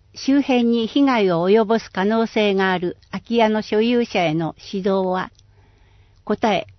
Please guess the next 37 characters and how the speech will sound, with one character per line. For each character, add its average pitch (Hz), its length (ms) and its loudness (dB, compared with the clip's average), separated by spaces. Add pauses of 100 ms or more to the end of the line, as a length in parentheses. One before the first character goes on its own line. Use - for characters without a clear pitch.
(680)
所 233 180 2
有 302 200 6
者 214 180 0
な 208 160 0
ど 196 120 0
の 180 180 0
情 220 240 2
報 208 300 2
を 196 120 2
調 226 260 -2
査 170 180 -4
し、 - 300 -8 (380)
適 220 320 -2
正 285 180 4
管 277 260 2
理 214 120 0
の 170 160 0
通 226 260 -2
知 196 200 -2
を 190 80 0
し - 120 -12
て 175 140 0
い 156 100 -2
る。 160 160 -8 (880)
対 262 300 2
応 262 160 6
が 247 120 2
な 240 180 2
い 196 100 2
場 175 280 2
合 180 100 0 (100)
は、 170 180 -6 (480)
面 247 220 2
会 233 320 2
を 214 120 2
試 202 400 0
み、 160 200 -2